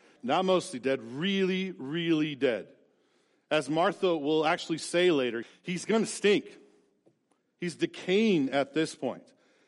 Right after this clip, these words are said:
And John gives us this detail so that nobody can say, "You know what, Jesus? I know you tried to raise Lazarus from the dead, but you didn't really raise him. You just resuscitated him. You just kinda woke him up. That's what you really did."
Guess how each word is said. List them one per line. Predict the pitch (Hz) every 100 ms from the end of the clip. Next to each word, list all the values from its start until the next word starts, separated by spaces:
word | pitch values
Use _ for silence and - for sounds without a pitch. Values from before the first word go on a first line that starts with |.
| _ _
And | 156 156
John | 151 233 262
gives | 226 240
us | 226 -
this | 190
detail | 131 226 - 190 170
so | 196
that | 190 180
nobody | 233 269 247 -
can | 185
say, | - 220 185
"You |
know | 196
what, | 233 226
Jesus? | 214 226 233 - - - - -
I | 185
know | 226 277
you | 262 233
tried | - 214 208
to | 185
raise | 190 190 180
Lazarus | 175 165 -
from | 170 160
the |
dead, | 147 165
but | 165
you | 196
didn't | 226 165
really | 131 117
raise | 101 98 92
him. | 90 _ _ _ _ _ _ _ _ _ _
You | 180 196
just | 214 180
resuscitated | 190 - - 220 - 185 156 135 110
him. | 104 - - _ _ _ _ _ _ _ _ _ -
You | 202
just | 233
kinda | 247 226
woke | 180 175 208 214
him | 190
up. | 208 -
That's | 170 226 262
what | 208
you | 156
really | 147 147 -
did." | 190 151 -